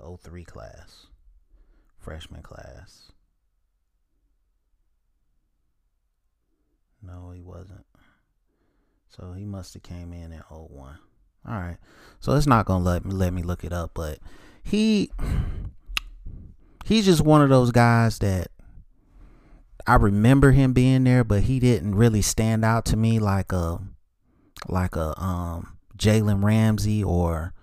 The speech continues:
uh, uh, even, even Ronald Darby, um, or P J Williams. He, he, but he was a second round pick and he had a good career in the N F L. He won two Super Bowls,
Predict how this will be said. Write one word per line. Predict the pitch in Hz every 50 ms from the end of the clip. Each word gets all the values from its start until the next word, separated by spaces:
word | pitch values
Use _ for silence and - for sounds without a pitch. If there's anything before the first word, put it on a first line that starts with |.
| - _ _ _ _ _ _ _ _ - -
uh, | - 85 85 82 82 87 85 82 - - _ _ -
uh, | - 82 -
even, | - 127 143 143 135 139 131 127 127 120
even | - 120 139 143 139 143 127 120
Ronald | 123 127 135 143 139 135 120 104
Darby, | 110 120 143 147 - - - - - - - - - - - - - _ _ _ _ _ _ _ _ _ _ _ _ _ _ -
um, | - - 90 90 90 87 90 90
or | 87 90 92
P | - - 131 131
J | 120 117 131 127
Williams. | 123 127 139 143 131 101 78 62 - - - - - - - - _ _
He, | - 117 131
he, | 143 139 151 165 165
but | 151 - 110 110 110
he | 117 143 160
was | 151 - 139 139
a | 170
second | - - 151 143 - - 139
round | 143 143 143 143 -
pick | - 175 175 175 -
and | - 139
he | 147 147 147
had | 143 143 147 143
a | 143 139
good | 135 139 147 147 -
career | - 147 139 147 151 151 147
in | 147
the | 151 139
N | 143 147 156
F | 147 147 - -
L. | 143 151 156 160 156 - - - - - - - _ -
He | - 110
won | 110 113 131 135 139 135
two | - - 147 147
Super | - - 139 143 139 143
Bowls, | 139 135 143 147 147 151 156 156 156 - - -